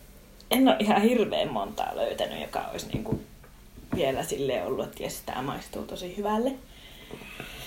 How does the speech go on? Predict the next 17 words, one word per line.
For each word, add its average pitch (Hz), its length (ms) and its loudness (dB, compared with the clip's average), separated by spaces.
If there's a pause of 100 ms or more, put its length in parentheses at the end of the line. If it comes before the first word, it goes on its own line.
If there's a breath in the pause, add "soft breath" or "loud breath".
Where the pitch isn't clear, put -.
(600 loud breath)
Mutta 269 320 10
sitten 285 260 2
täytyy 320 280 10
samaan 294 300 6
aikaan 240 180 10
kyllä 247 220 4
sanoa, 240 320 4
että 220 160 4
nyt 220 120 2
on 214 100 8
ruvennut 240 260 6
lihakin 208 420 6
olleen 92 260 0
silleen, - 200 -2
että - 280 -4
okei, 156 300 0
että 147 140 -2